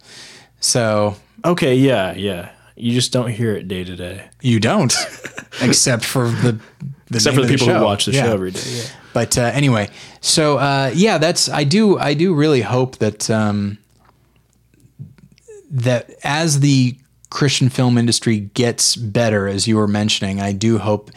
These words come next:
Speaker 1: And as I say, like, when I go to the International Christian Film Festival, I talk to viewers, I talk to creators, and all of them want what you're talking
Speaker 2: That's
Speaker 1: about.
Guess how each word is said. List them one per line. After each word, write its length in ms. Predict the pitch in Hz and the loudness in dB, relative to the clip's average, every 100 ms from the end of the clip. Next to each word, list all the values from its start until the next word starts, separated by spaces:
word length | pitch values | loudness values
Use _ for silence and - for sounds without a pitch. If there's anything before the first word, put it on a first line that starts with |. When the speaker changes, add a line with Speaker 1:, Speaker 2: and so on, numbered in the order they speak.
| - - - - | -18 -18 -18 -8
Speaker 1:
And 140 | 135 135 | -2 0
as 160 | 156 | 2
I 100 | 170 | 2
say, 280 | 151 196 139 | 2 2 2
like, 220 | 107 101 | 0 0
when 120 | 117 110 | -2 -2
I 120 | 107 | 0
go 240 | 117 139 | 2 2
to 140 | 151 151 | 0 0
the 180 | 139 | 2
International 520 | 131 143 139 135 139 127 | 2 2 0 0 0 0
Christian 340 | 135 - 117 | 0 0 -2
Film 200 | 123 131 | 0 -2
Festival, 380 | 127 104 - 104 | 0 -2 -2 -4
I 120 | 113 117 | -4 -4
talk 340 | - 104 - | -2 -4 -4
to 320 | - 95 87 - _ _ _ _ _ _ | -8 -8 -12 -16 _ _ _ _ _ _
viewers, 800 | - 104 117 165 190 202 190 - - | -10 0 2 4 4 2 0 -6 -8
I 160 | 110 104 | -8 -6
talk 400 | - 107 101 - | -4 -4 -4 -6
to 480 | - 104 95 92 92 - - _ _ - | -4 -4 -4 -8 -12 -20 -20 _ _ -12
creators, 720 | - 113 101 139 170 180 165 | -2 0 2 2 2 2 2
and 220 | - 127 - | 0 -4 -2
all 320 | 123 143 156 | 2 4 4
of 140 | 135 113 | 2 0
them 300 | 113 101 95 | 0 0 0
want 380 | 117 151 98 | 2 2 0
what 180 | 104 104 | -2 -4
you're 240 | 101 104 104 | -2 -2 -2
talking 440 | - 175 175 120 | 0 0 2 2
Speaker 2:
That's 400 | 101 147 - - | 2 0 0 -2
Speaker 1:
about. 120 | - | -6